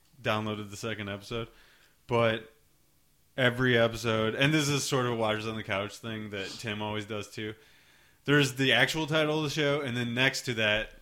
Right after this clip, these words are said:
when you're gonna download it, next to that in, in quotations or whatever,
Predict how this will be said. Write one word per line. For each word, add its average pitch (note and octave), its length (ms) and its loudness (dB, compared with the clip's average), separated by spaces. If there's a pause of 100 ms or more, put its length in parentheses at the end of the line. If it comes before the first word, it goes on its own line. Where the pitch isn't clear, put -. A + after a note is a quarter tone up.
(360)
when C3+ 200 2
you're B2+ 100 4
gonna B2 140 4
download A#2 440 0
it, B2+ 160 -6
next C#3 300 4
to C3 100 -2
that A2 340 2
in, G#2+ 520 -4
in G#2+ 480 -4
quotations G#2+ 600 -2
or G#2+ 80 -4
whatever, G2 480 -2